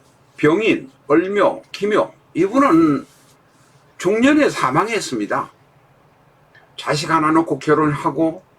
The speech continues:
대단히 인물도 이쁘고 훌륭한 분이었는데 중년에 사망했습니다. 이 사주를 어떻게 보느냐에 따라서 조금 달라질 수 있습니다. 이 사주는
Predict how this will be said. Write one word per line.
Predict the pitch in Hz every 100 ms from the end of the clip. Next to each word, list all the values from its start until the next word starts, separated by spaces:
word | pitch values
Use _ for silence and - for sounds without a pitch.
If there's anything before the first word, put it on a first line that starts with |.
| _ _
대단히 | 143 185 220 214 196
인물도 | 185 202 185 160
이쁘고 | 151 147 143 139
훌륭한 | 135 208 214 185 143
분이었는데 | 151 160 123 120 143 190 -
중년에 | - 143 180 202 156
사망했습니다. | - 131 127 117 107 - 87 90 143 - _ _ _ _ _ _ _ _ _ _ _ _ _ _ -
이 | 170 208
사주를 | - 151 147 208 190 135 151 120 85 - _ _ _ _ _ _ _ _ _ _ -
어떻게 | 127 170 - 262 - 226 165 -
보느냐에 | 123 147 180 170 151 139
따라서 | 143 147 139 165
조금 | 156 139 151
달라질 | 147 196 190 147 135
수 | - 202
있습니다. | 135 139 123 147 - - _ _ _ _ _ _ _ _ _ _ _ _ _ _ _ _ _ _
이 | 165
사주는 | 202 214 233 277 269 127 -